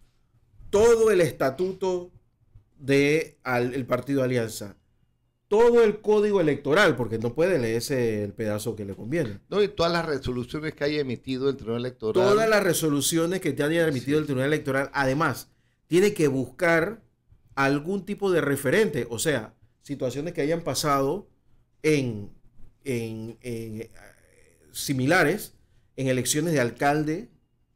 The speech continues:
Speaker 1: representante y diputado. Porque al final, el cinco de mayo, nosotros vamos a tener una cosa que se llaman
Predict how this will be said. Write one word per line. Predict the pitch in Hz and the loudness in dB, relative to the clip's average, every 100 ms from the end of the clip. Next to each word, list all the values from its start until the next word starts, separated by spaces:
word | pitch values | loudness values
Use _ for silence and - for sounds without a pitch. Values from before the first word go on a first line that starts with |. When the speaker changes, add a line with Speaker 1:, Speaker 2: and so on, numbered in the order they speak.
| _ _ _ - | _ _ _ -8
Speaker 1:
representante | 131 131 123 120 110 123 123 120 160 170 175 | -6 -4 -4 -4 -6 -4 -4 -4 -8 -10 -10
y | 135 | -8
diputado. | 117 113 110 220 254 113 - _ _ _ _ _ _ _ _ | -8 -8 -4 -2 0 -4 -8 _ _ _ _ _ _ _ _
Porque | 135 127 | -6 -2
al | 131 | -2
final, | 127 127 135 165 208 143 - | -2 0 2 2 0 -8 -8
el | 123 | -10
cinco | - 180 190 | -8 -6 0
de | 160 | 0
mayo, | 135 139 156 | 2 0 0
nosotros | 131 139 160 | -2 -2 -2
vamos | 156 | 0
a | 160 | 0
tener | 139 | 0
una | 143 | -2
cosa | 156 156 | -4 -4
que | 170 | -6
se | - | -4
llaman | 123 135 151 | -4 -4 -8